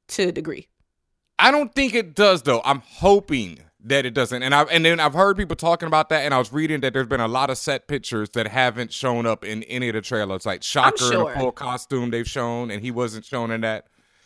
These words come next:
Speaker 1: I'm
Speaker 2: So
Speaker 1: sure
Speaker 2: I think
Speaker 1: there's
Speaker 2: this might be up to the middle of the movie.
Speaker 1: I'm sure there's details about it, but I get it. Like, this is why a lot of people I was talking to Sean Baptiste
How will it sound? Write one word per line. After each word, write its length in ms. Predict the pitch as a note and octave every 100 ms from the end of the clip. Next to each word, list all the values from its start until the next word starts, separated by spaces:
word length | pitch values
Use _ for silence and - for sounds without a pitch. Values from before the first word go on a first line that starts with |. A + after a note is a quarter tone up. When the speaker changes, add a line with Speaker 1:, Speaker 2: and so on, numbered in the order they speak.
| _ -
Speaker 1:
I'm 80 | F4
Speaker 2:
So 60 |
Speaker 1:
sure 140 | - G4+
Speaker 2:
I 100 | F4+
think 160 | B3 A#3
Speaker 1:
there's 340 | C#4+ C4+ B3+
Speaker 2:
this 280 | G3 F3+ D#3
might 220 | F3 D#3
be 140 | D#3 D#3
up 80 | -
to 120 | D#3
the 60 | C3
middle 400 | B2 D3 C3+ A#2+
of 40 |
the 60 | A2
movie. 460 | G#2+ G2 E2 D#2 _
Speaker 1:
I'm 120 | C#4+
sure 140 | E4+ F#4+
there's 200 | D#4 B3+
details 420 | G3 A#3 A3+ A3+
about 140 | F#3+ F#3
it, 100 | F3+
but 280 | F#3+ F3 - _ _ _ _ -
I 140 | C4
get 280 | B3 C#4+ D#4+
it. 120 | C4+
Like, 340 | A3 G#3 G3+ - _ _ - _
this 220 | - E4 G#4
is 180 | F#4+
why 280 | C4 A#3 A#3
a 60 | G#3+
lot 220 | G3 G3+
of 120 | G#3 -
people 840 | A3+ G3+ - F#3 F3+ E3+ F3+ - _ _ _ _ _ -
I 100 | G#3+
was 160 | A3 -
talking 280 | C#4 C#4
to 160 | A3+ G#3
Sean 260 | - A3+ A3
Baptiste 540 | G3+ - B3 G3 -